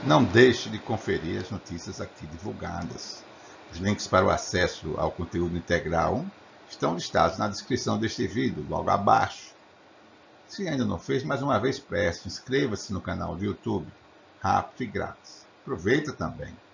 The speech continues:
Aperta o sininho de notificações, curtindo os vídeos que gostar e compartilhando-os em suas redes sociais.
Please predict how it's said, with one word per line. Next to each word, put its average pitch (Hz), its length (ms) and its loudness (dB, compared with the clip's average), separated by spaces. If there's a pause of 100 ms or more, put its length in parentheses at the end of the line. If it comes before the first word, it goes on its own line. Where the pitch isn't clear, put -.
(400)
Aperta 165 300 2
o - 20 -6
sininho 113 320 0
de 120 40 2
notificações, 110 880 0
curtindo 123 420 -4
os 92 100 -6
vídeos 107 240 -6
que 101 100 -12
gostar 92 640 -4 (440)
e 120 40 -8
compartilhando-os 135 960 0
em 151 80 -6
suas 110 280 -4
redes 95 180 2
sociais. - 720 -6